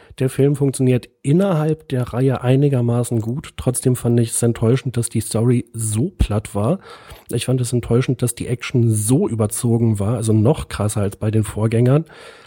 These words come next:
Mm, lobe aber ausdrücklich die ganzen Schauspieler, abzüglich Idris Elba, weil,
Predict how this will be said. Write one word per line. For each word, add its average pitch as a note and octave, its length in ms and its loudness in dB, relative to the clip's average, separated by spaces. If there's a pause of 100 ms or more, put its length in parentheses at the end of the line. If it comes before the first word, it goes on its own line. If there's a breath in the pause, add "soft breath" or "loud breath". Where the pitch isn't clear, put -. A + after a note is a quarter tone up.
(320 loud breath)
Mm, A#2+ 800 0 (320)
lobe C3 520 0
aber A#2 200 0
ausdrücklich A#2+ 540 -2
die A#2 80 -8
ganzen A#2 280 2
Schauspieler, E3 640 0 (460 soft breath)
abzüglich - 580 -6
Idris A#2+ 240 0
Elba, C3 460 4
weil, A#2 280 4